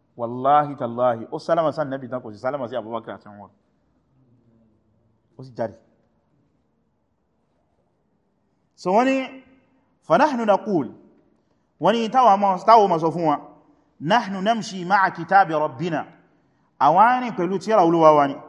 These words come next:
"وسنة نبينا،" àti sunna Nabi wa. "ونقف حيث يوقفنا ربنا."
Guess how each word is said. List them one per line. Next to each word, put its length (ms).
"وسنة 500
نبينا،" 580
àti 120
sunna 300
Nabi 260
wa. 140
"ونقف 540
حيث 400
يوقفنا 720
ربنا." 520